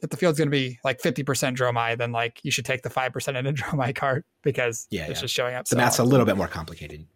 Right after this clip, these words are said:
Speaker 2: Yeah,
Speaker 1: But,
Speaker 2: you're right.
Speaker 1: but yeah, I think, I think that is a good way to look at it. If you can get a decent chunk against one deck or you can get a smaller chunk against several decks, it's probably, a lot of the time it is better to take the smaller increase against several decks. But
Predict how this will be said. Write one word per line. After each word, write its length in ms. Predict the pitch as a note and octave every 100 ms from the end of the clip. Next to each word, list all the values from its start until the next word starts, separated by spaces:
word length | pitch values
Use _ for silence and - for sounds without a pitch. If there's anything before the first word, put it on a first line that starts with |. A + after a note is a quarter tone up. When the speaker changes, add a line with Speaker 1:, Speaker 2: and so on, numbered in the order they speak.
| -
Speaker 2:
Yeah, 60 |
Speaker 1:
But, 180 | D3 B2+
Speaker 2:
you're 80 | -
right. 100 | -
Speaker 1:
but 160 | D#3 D3
yeah, 160 | C3
I 80 | B2+
think, 180 | C3 F#3+
I 80 | D#3
think 140 | F#3
that 100 | E3
is 140 | D#3 C3
a 40 |
good 120 | C3+
way 100 | B2
to 80 | A#2+
look 160 | A#2 A#2
at 140 | A#2+
it. 80 | B2+
If 80 | B2
you 100 | D3
can 260 | C#3+ C3+ - _ D#3+
get 240 | D#3 D#3
a 60 | D3
decent 340 | C#3+ C#3 C#3+
chunk 240 | - C3+
against 280 | C#3 C3 B2
one 160 | C#3 C3
deck 200 | B2 A#2+
or 140 | B2+
you 100 | B2+
can 120 | A#2+
get 240 | B2+ A#2+ A3
a 80 | C3+
smaller 460 | - D3+ C#3 C3+
chunk 240 | B2+ C3 B2
against 360 | C3 A#2+ - - - - -
several 300 | - D3 C3
decks, 320 | B2 A#2+ -
it's 100 | -
probably, 400 | - B2+ B2 -
a 120 | -
lot 180 | - C#3
of 60 | B2+
the 60 |
time 160 | - C3
it 80 | C3+
is 80 | B2
better 240 | G2+ G2+
to 60 | -
take 160 | -
the 80 | -
smaller 480 | - - - - - _ _ _ _ _ _ _ _ -
increase 340 | C#3+ - -
against 300 | F3+ - -
several 240 | - D#3+ G3+
decks. 300 | F#3+ - -
But 240 | E3 -